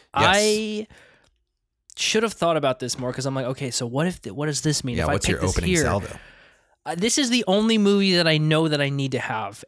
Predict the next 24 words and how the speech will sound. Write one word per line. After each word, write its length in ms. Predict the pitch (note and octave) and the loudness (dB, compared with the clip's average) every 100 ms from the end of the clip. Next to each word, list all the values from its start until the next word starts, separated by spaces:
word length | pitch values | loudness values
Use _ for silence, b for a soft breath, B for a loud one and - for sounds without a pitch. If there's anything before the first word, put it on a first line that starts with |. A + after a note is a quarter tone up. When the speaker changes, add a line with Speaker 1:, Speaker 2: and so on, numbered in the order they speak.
| - | -2
Speaker 2:
and 280 | C#3 C#3 | 0 0
this 180 | C#3+ - | -2 -2
is 100 | E3+ | -2
the 100 | F3 - | -4 0
only 560 | E3 F#3+ F#3+ G3 F#3+ | 0 2 0 0 -2
category 640 | F#3 - D#3 D#3 D3+ D3+ D3+ | -4 -2 0 0 0 0 0
where 160 | C#3+ | 0
I'm 120 | C#3 C3+ | -2 -2
like, 240 | C3 B2 - | -4 -6 -12
I, 100 | B2 - _ _ - _ - | -14 -14 _ _ -20 _ -8
I, 180 | D3+ D#3+ | -4 -4
I 80 | - | -2
have 180 | D#3 C#3+ | 0 -2
a 40 | |
good 300 | B2+ D#3 F#3 | -2 0 0
sense 400 | F3+ F3+ E3+ F3 | 2 0 0 -2
that 220 | - C#3 | -4 -6
this 240 | C3 D3 - | -4 -4 -2
will 380 | C#3 C3 A#2+ - _ | -2 -2 -6 -10 _
win 400 | C3+ D3+ G3 G#3+ | -4 0 2 2
this, 460 | F#3+ F#3 F#3 - - - | 2 2 0 -2 -4 -6
and 140 | D3 | -2
if, 400 | C#3+ B2 - - - | -2 -4 -10 -20 -8
and 240 | D3 C#3+ | -6 -6